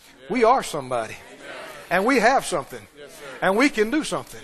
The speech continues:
in Him. He said, "Son, your sins be forgiven you." And they scoffed and mocked and, and got upset. Well, then what did He say? "Well, which one is easier?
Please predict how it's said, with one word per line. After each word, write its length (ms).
in 220
Him. 260
He 160
said, 280
"Son, 260
your 120
sins 320
be 140
forgiven 480
you." 60
And 160
they 100
scoffed 560
and 140
mocked 320
and, 180
and 220
got 160
upset. 480
Well, 100
then 140
what 140
did 80
He 60
say? 320
"Well, 140
which 260
one 240
is 160
easier? 460